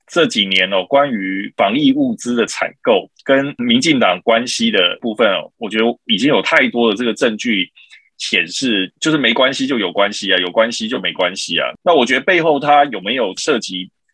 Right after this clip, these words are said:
不法的采购或者是官商勾结，我觉得这当然检调国家机器，还有这个在野党哦，他都要好好的这个监督。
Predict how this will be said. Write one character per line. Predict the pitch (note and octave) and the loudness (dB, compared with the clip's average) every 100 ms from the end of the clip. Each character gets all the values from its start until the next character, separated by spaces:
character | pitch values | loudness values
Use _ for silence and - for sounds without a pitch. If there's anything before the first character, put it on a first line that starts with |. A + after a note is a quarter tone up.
| _ | _
不 | E3 | -2
法 | B2+ - G2 F2 | 0 2 4 2
的 | F#2 F2 | 0 -6
采 | - F#2 E2 | -2 -2 0
购 | C3 A2 | 0 2
或 | C3+ | 2
者 | G2 | -2
是 | - B2 | -4 -2
官 | A#2 A2+ | 0 2
商 | A#2+ A2+ | 0 0
勾 | A2 A2 | -2 -4
结， | G2+ | -4
我 | F2+ | -4
觉 | G2+ | -2
得 | A2+ | 0
这 | C3 | 0
当 | A#2+ B2 | 4 4
然 | G2+ F#2 - _ _ | 2 -2 -8 _ _
检 | - F#2+ F#2 | -6 -4 2
调 | C#3 A2 | 2 2
国 | A2 | 2
家 | A#2 B2 | 2 2
机 | B2 A#2+ | 0 -6
器， | - B2+ G2+ | -2 -2 -2
还 | G2+ A2 | 2 4
有 | G#2+ F#2 - | 4 0 -4
这 | - | -8
个 | B2 G#2+ | -6 -2
在 | D3 | 0
野 | A2 G#2 | 2 0
党 | G2+ | 0
哦， | F2 E2+ | -2 -4
他 | - A#2 | -4 -2
都 | A#2+ | 0
要 | B2+ B2 | 2 2
好 | G2+ G2+ | 4 2
好 | A2 E2 | 2 -4
的 | E2+ | -8
这 | A2+ | -10
个 | G#2 F2+ | -10 -6
监 | A2 G2 G#2 | -4 -4 -4
督。 | G2 | -8